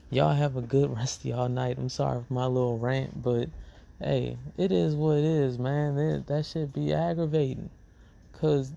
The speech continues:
they all talking about bubbles and like that, something gonna burst. Like, "Oh, Pete, you're gonna lose your money, yada, yada, yada,"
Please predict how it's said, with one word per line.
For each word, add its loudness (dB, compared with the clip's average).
they 2
all 2
talking 0
about 0
bubbles 0
and -2
like -4
that, -2
something -2
gonna -2
burst. 0
Like, 2
"Oh, 4
Pete, 0
you're 2
gonna 2
lose 0
your 0
money, 0
yada, -2
yada, -4
yada," -4